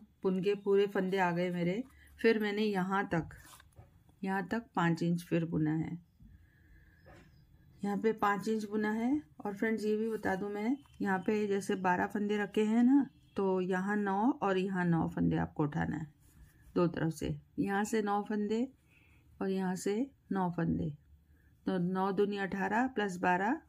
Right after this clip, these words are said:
हो गए आपके तीस, ठीक है। तो इस तरह का हिसाब है। अब पाँच फंदे जब आप बुन, अ, पाँच इंच जब आप यहाँ बुन लोगे, उसके बाद फिर आपको ये घटाई स्टार्ट करनी है। आपको देखना है जिस तरफ से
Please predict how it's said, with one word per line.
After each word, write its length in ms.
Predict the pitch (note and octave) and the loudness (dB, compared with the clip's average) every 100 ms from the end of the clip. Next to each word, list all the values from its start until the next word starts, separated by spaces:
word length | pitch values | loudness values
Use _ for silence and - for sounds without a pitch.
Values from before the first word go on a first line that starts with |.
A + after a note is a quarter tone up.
| - | -6
हो 80 | F3+ | -2
गए 120 | F3 | 0
आपके 300 | F3 F3 - A#3+ | 0 -4 -2 -2
तीस, 340 | C#4+ - D#3+ D3 - _ _ _ _ - - - - - A3+ | -2 0 0 -2 -12 _ _ _ _ -20 -20 -20 -20 -4 -2
ठीक 140 | A#3 | 0
है। 80 | G3+ - _ _ _ _ _ _ F#3 | -2 -4 _ _ _ _ _ _ 0
तो 260 | G3 - G3+ | 0 0 -4
इस 140 | - | -2
तरह 180 | - G3 | -2 -2
का 120 | F#3+ | -2
हिसाब 420 | G3 F3 F#3 F#3+ | -2 0 0 2
है। 180 | A3+ C#4+ - - - F#3+ | 0 -2 -4 -20 -10 -8
अब 160 | F3 - | -4 2
पाँच 240 | G#3 G#3 | 2 2
फंदे 280 | A3+ G#3+ A3 | 0 0 2
जब 200 | A3 G#3+ | 2 0
आप 120 | G#3 | -2
बुन, 260 | F3+ G3 G#3 | -2 -2 -2
अ, 480 | - F3+ F3 E3+ E3+ - | -2 0 2 2 0 0
पाँच 260 | G3+ G3+ | 0 2
इंच 160 | A3 G#3 | -2 0
जब 160 | G#3+ G#3 | -2 0
आप 180 | G3+ G3+ | -2 -2
यहाँ 300 | F#3+ F#3+ F#3+ | -4 -4 -4
बुन 140 | F3+ G3+ | -4 -4
लोगे, 400 | G3 E3 E3+ G#3+ - _ - - - | -2 -2 -2 -6 -10 _ -20 -16 -8
उसके 300 | F#3+ - G#3 | -8 -2 -2
बाद 260 | F#3+ F3 | 0 -2
फिर 220 | E3+ F#3 F3+ | -2 -4 -2
आपको 260 | E3+ - | -4 -4
ये 320 | F3 F3+ G3 G#3+ | -2 0 -2 -4
घटाई 340 | F#3 E3+ F3 | -4 -2 -2
स्टार्ट 300 | E3+ D3+ D3 | 0 -2 -2
करनी 420 | - D3 D3+ D3 | -2 0 2 2
है। 140 | D3+ - | 0 -2
आपको 240 | F#3 F#3 | -4 -2
देखना 300 | F#3+ F#3+ G#3 | -2 -2 -2
है 140 | G#3 G3+ | -2 -2
जिस 220 | F#3 F3+ | -2 -2
तरफ 220 | G3 F#3+ | -4 -4
से 240 | - G#3 | -4 -4